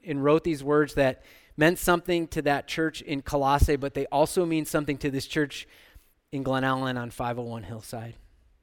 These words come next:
God, I pray that today's word will have en-, encouraged us where we've needed to be encouraged, rebuked us where we've needed to be rebuked, inspired us where we've need to be inspired. We love you, Lord.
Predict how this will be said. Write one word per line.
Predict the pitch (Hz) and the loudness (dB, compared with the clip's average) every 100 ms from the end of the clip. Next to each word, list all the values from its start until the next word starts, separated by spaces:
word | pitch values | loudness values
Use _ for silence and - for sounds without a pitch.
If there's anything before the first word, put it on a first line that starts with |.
| _ _ _ | _ _ _
God, | - 135 | -2 2
I | 139 | 2
pray | - 151 | 4 4
that | 143 139 - - - - - | 6 2 -2 -20 -20 -20 -10
today's | - 156 156 143 | 0 6 6 6
word | 147 156 147 | 6 6 6
will | 139 139 131 - | 2 0 0 -4
have | 110 135 139 | -2 -2 -2
en-, | 131 127 - - | -6 -8 -10 -10
encouraged | 123 110 - 180 190 165 | -10 -6 4 6 6 4
us | 190 185 - | 2 2 0
where | 160 143 | -2 0
we've | 135 120 | -2 0
needed | 147 170 - | 2 2 0
to | 147 | -2
be | 147 | -4
encouraged, | 127 - 165 165 156 - | -4 -2 2 2 0 -6
rebuked | 123 131 196 190 | -10 -4 -2 0
us | 196 175 | -2 -2
where | 160 | -2
we've | 139 131 | -2 -2
needed | 160 165 | -4 -2
to | |
be | 156 156 | -4 -4
rebuked, | 127 123 135 196 196 - _ - - - _ _ | -6 -8 -2 0 0 -4 _ -20 -20 -20 _ _
inspired | - - - 135 175 196 | -12 -8 0 8 8 8
us | 190 - | 6 4
where | 160 | 0
we've | 143 131 | 0 -2
need | 156 156 | -4 -4
to | |
be | 143 147 147 | -2 -2 -2
inspired. | 131 117 - 143 151 151 143 - - _ _ _ _ _ _ _ _ _ - | -6 -10 -4 0 2 2 -2 -10 -20 _ _ _ _ _ _ _ _ _ -6
We | |
love | 131 143 147 | 0 2 2
you, | 131 | -2
Lord. | 123 123 120 | -2 -2 -4